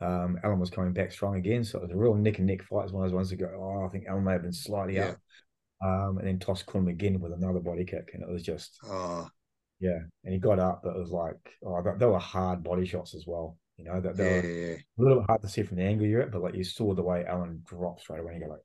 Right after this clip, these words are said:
Speaker 1: "Oh man, that's gotta hurt."
Speaker 2: Yeah.
Speaker 1: But that fight was electric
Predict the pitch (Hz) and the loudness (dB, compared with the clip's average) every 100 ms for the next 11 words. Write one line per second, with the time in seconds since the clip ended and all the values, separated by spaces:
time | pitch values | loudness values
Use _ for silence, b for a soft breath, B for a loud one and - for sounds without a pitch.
0 | - 95 95 90 90 92 95 90 82 76 | -14 -12 -10 -8 -4 -2 0 -2 -4 -8
1 | 78 _ b b b - - 80 80 85 | -14 _ b b b -12 -6 -4 -2 -2
2 | 85 104 117 - - 110 101 90 92 90 | 4 8 8 6 6 10 10 8 4 2
3 | 85 82 - - _ _ _ 98 90 87 | 0 -4 -10 -14 _ _ _ -2 0 0
4 | 90 87 - 76 | 0 -2 -6 -10